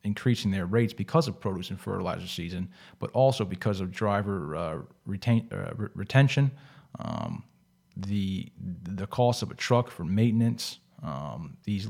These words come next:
electronic logging devices, the new emissions that are going into these trucks, um, if there's a repair, breakdown, um, we're seeing insurance, the, the insurance to hold the truck. Uh, we actually, we're,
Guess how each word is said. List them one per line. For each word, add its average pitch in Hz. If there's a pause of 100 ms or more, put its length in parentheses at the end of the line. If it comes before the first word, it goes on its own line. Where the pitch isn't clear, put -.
(120)
electronic 101
logging 104
devices, 107
the 87
new 110
emissions 107
that 110
are 110
going 110
into 107
these 104
trucks, - (640)
um, 62
if -
there's 87
a - (200)
repair, 104
breakdown, 101 (280)
um, -
we're 104
seeing 101
insurance, 113 (100)
the, - (160)
the 95
insurance 110
to -
hold 117
the -
truck. -
Uh, 95
we 110
actually, 107
we're, 113